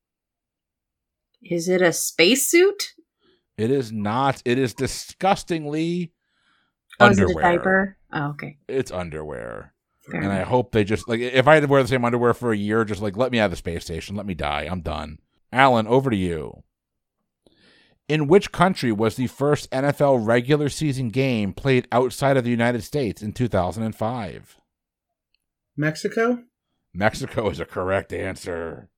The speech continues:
Speaker 1: Well done.
Speaker 2: Brittany,
Speaker 1: Mm-hmm.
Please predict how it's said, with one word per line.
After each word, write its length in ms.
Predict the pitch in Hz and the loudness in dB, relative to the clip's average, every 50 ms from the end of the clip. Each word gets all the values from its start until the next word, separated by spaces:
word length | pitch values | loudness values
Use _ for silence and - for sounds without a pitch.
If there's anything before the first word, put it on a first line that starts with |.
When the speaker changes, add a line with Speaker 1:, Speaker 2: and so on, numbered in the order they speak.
| _ _ _ _ _ | _ _ _ _ _
Speaker 1:
Well 180 | - 196 196 196 | -6 -4 -4 -2
done. 280 | 202 214 214 190 196 - _ _ _ _ _ _ _ _ _ _ _ _ _ _ _ _ _ _ _ _ _ | -2 -2 -2 -2 -4 -8 _ _ _ _ _ _ _ _ _ _ _ _ _ _ _ _ _ _ _ _ _
Speaker 2:
Brittany, 640 | 82 87 120 151 - 151 131 107 92 82 65 - - - - _ _ _ _ _ - | -6 -2 0 0 0 0 -2 -4 -4 -6 -10 -14 -18 -20 -20 _ _ _ _ _ -4
Speaker 1:
Mm-hmm. 220 | 220 214 247 262 | -2 0 0 -2